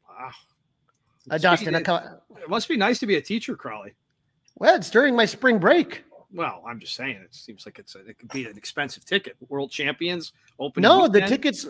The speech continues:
Speaker 2: the tickets were for the Saturday game. Now, I don't have opening day yet. Well, I'm sure those will be it, but it was sixty dollars a ticket.
Speaker 1: Okay. That's very affordable.
Speaker 2: So sixty, not only that, I'm, like,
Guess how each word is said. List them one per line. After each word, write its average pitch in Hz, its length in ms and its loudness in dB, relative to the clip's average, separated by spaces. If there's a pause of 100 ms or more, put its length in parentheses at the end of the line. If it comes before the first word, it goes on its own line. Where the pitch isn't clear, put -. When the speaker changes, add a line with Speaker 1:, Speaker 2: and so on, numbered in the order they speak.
Speaker 2:
the 208 120 6
tickets 285 640 0
were 202 680 4
for 170 840 6
the 170 260 -2
Saturday 214 560 4
game. 147 180 -4
Now, 143 120 -4
I 165 100 4
don't 208 100 2
have 226 140 4
opening 220 400 2
day 196 180 4
yet. 156 320 -2
Well, 165 220 -2 (240)
I'm 160 100 -2
sure 196 200 2
those 202 200 4
will 190 80 -4
be 160 120 0
it, 160 100 -4
but 175 80 0
it - 20 2
was 262 140 -2
sixty 254 260 -6
dollars 233 300 6
a 233 40 -8
ticket. - 420 -8 (140)
Speaker 1:
Okay. 202 300 -6 (640)
That's 135 220 -10
very 175 280 0
affordable. 139 400 -4 (480)
Speaker 2:
So 185 220 0
sixty, 269 320 -2
not 269 220 8
only 285 160 8
that, 254 280 6
I'm, 226 200 2
like, 208 300 0